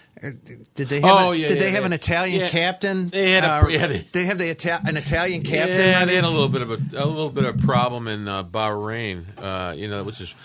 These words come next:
Speaker 2: one of my favorite places in, um, in the world. I gotta
Speaker 1: Oh,
Speaker 2: tell
Speaker 1: I
Speaker 2: you.
Speaker 1: could tell you a couple stories about
Speaker 2: No.
Speaker 1: Bahrain.
Speaker 2: Uh, please, I, it, it just, it, it'll, it'll, I'll start going back, and then I'll,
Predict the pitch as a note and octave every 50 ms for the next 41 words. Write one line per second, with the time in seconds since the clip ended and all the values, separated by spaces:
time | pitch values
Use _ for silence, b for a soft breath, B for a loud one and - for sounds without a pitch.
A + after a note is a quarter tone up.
0 | B B - C#3+ E3+ E3 C#3+ B2+ C#3+ D#3+ D#3+ D#3+ - C3+ A#2 A2 G#2 G2 - -
1 | A2+ G#2+ G#2 F2+ G2 G2 E2+ F#2 F#2 F2+ F2 F2 F#2+ F#2+ - G#2 G2+ F#2 F2+ F2
2 | F2 F#2+ G#2+ A2+ G#2 F2 E2+ E2 F2+ G2 F#2 F2 - C3+ C3 B2+ - C3+ D#3 D#3+
3 | D#3+ C#3+ - E3 D3+ C#3+ C3+ - D3+ - B2 - - - C3+ C#3 C#3 C3 B2+ C3
4 | A2+ B2 A#2 G#2+ G#2 G2+ B2 B2 A#2+ A#2+ A#2+ B2+ B2+ B2+ B2 A2+ F#2 F#2+ G#2 G2
5 | A#2 D#3 C3+ G#2 F#2 E2+ A2+ A2 A2 G2+ - - - - - A2 G#2+ - A#2+ A#2
6 | A2 - D3 C3+ - - - - - - - C3+ C3 B2+ B2 A2 G2+ - - B2+
7 | B2+ B2 A#2 A2+ - - - - - A#2+ A#2+ - - - B2+ A2 F#2+ - - B2
8 | A2+ G#2+ G2+ F#2 - G#2+ G2+ G2+ G#2+ - - G2+ F2+ F#2 F#2 F#2 F2+ E2+ E2+ -